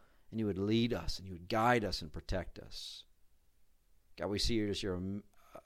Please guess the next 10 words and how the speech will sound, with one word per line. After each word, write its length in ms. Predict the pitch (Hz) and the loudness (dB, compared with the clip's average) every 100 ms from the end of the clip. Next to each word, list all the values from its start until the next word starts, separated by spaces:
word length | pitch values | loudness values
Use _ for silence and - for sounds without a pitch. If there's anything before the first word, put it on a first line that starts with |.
| - | -10
amazing 800 | 104 104 107 110 120 110 98 90 | -4 0 4 6 6 4 0 -2
hand, 560 | - 107 98 90 87 - - - - _ - - - | -2 -2 -2 -2 -4 -8 -12 -20 -20 _ -20 -20 -10
and 120 | 110 | -4
we 60 | 107 | -2
want 120 | 110 | -2
to 140 | 92 - | -2 0
praise 300 | 101 92 85 | 2 2 0
you 80 | |
for 340 | 85 - 87 | -6 -8 -6
it. 100 | 87 | -6